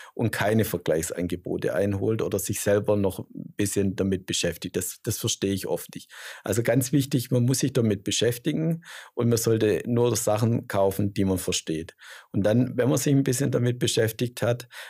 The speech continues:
sollte man natürlich auch immer eine Meinung haben, also wo der Markt dann vielleicht auch hingeht. Und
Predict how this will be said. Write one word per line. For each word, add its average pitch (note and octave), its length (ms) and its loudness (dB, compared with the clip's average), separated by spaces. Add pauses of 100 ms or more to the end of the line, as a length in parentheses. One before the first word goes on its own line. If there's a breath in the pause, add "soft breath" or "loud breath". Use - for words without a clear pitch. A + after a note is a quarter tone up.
(120)
sollte A2 320 -2
man G#2+ 100 2
natürlich G#2 460 2
auch F2+ 160 2
immer G2 160 2
eine F#2 100 2
Meinung F2+ 460 0
haben, E2 340 -4
also E2+ 380 -4 (280)
wo G2 220 2
der F#2+ 160 2
Markt F#2 380 0
dann E2+ 100 0
vielleicht E2+ 400 -2
auch F2 160 -4
hingeht. - 480 -8 (480 loud breath)
Und A2 360 2